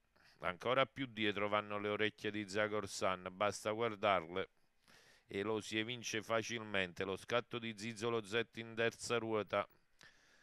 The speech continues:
Zizzolo Jet seguito nell'azione da Vardar Falu, battute conclusive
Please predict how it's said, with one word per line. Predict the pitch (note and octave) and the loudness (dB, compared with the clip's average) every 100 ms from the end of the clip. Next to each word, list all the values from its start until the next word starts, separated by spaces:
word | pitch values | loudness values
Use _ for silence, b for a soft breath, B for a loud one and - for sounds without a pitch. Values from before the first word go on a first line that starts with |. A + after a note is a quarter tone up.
| b | b
Zizzolo | b F2+ F#2+ A#2 A#2 | b -10 -2 0 2
Jet | G#2 G#2 A#2+ - | 2 2 2 2
seguito | G#2+ A2+ A2 A#2+ A#2 | -2 0 0 -2 -2
nell'azione | A#2 A#2 A2+ - - A#2+ A#2 | 0 4 4 4 -4 -2 2
da | A2+ | 4
Vardar | A2+ A#2 A2 A#2+ | 6 4 4 4
Falu, | G#2+ - A#2 G#2 | 2 4 4 4
battute | G2 G2+ G2+ A#2 A2 A#2+ | 2 2 2 0 -4 -2
conclusive | A#2+ A#2+ - B2 A2 A#2 A2 G2+ | -2 -6 -6 -6 -2 0 2 0